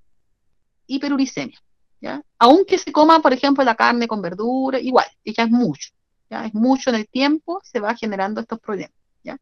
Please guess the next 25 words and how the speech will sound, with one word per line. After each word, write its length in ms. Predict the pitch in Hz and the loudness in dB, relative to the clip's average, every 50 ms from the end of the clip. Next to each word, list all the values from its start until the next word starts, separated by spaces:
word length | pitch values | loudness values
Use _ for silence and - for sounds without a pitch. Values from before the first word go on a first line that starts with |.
| _ _ _ _ _ _ _ _ _ | _ _ _ _ _ _ _ _ _
Calladito, 680 | - 233 233 240 240 254 302 349 453 453 453 427 - 320 | -8 -4 -2 0 0 2 2 0 0 -2 -6 -4 -4 -4
silencioso, 580 | - - 285 277 277 277 - 359 381 392 - 370 | 0 2 2 2 2 0 0 -2 -2 0 0 -2
hasta 200 | 330 - 294 262 | -2 0 0 0
que 140 | 247 254 247 | 0 0 0
ya 220 | 277 294 320 320 | 2 2 4 4
gatillan 480 | 294 285 269 - 294 311 311 320 311 294 | 2 2 2 2 2 4 4 4 6 6
una 140 | 294 294 | 4 4
enfermedad, 440 | 294 285 - 277 262 240 233 240 240 | 2 2 0 0 2 2 2 2 0
una 140 | 240 240 233 | 0 0 0
patología. 420 | 226 226 196 165 156 156 - - _ _ _ _ _ _ _ _ _ _ | -2 -2 -4 -6 -12 -12 -16 -20 _ _ _ _ _ _ _ _ _ _
Entonces 280 | - 277 302 - 349 | 2 2 4 6 6
nosotros 280 | 294 277 294 311 339 - | 4 4 4 2 0 2
podemos 300 | - 294 285 311 311 311 | 2 4 6 6 6 6
revisarnos 540 | 311 302 269 240 233 - 269 269 277 294 285 | 6 4 2 2 0 2 2 4 4 4 4
nuestras 260 | 294 294 294 294 277 | 4 4 2 0 -4
transaminasas 760 | - 240 226 226 - 214 185 180 185 196 240 269 - 330 339 339 | -2 -2 -4 -2 -4 -4 -4 -4 -4 -2 -4 -2 0 0 0 0
hepáticas, 460 | - 233 190 180 - 214 - 247 240 | 2 0 0 0 -2 -4 -6 -8 -8
que 160 | - 214 208 | -6 -6 -6
eso 140 | 208 - - | -6 -6 -6
viene 200 | 214 220 214 220 | -6 -4 -4 -2
en 80 | 220 214 | -4 -4
el 100 | 208 196 | -4 -6
perfil 360 | - 180 170 - - 247 247 | -10 -12 -14 -12 -12 -12 -10
de 100 | 277 302 | -8 -8
hígado, 340 | 302 254 226 220 240 277 302 | -8 -8 -8 -10 -10 -10 -12